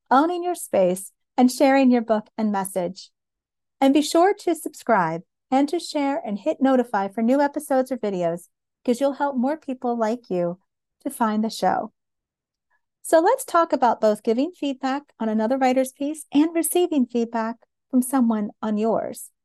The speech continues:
And to me, the first place to start is with the definition of feedback, which is information about reactions to a product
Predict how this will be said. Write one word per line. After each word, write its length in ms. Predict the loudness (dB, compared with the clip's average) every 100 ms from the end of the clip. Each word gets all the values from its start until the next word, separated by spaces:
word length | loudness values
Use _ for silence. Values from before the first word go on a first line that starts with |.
| _ _ _ _ _ _ 2
And 160 | 2
to 80 | 4
me, 100 | 0
the 100 | 0
first 300 | 2 2 2
place 220 | -2 -2
to 100 | -4
start 360 | -4 2 2 0
is 140 | -4
with 100 | -6
the 80 | -4
definition 540 | -2 -2 0 -2 0 -2
of 100 | -2
feedback, 560 | -6 -4 -6 -6 -12 _ _ _ _ _
which 220 | 0 0 4
is 280 | 4 4 2
information 680 | 2 4 4 2 2 -4 -2
about 300 | -2 0 0
reactions 560 | 0 0 -4 -6 -6
to 180 | -2 -2
a 60 | -2
product 580 | -2 -2 0 -2 -6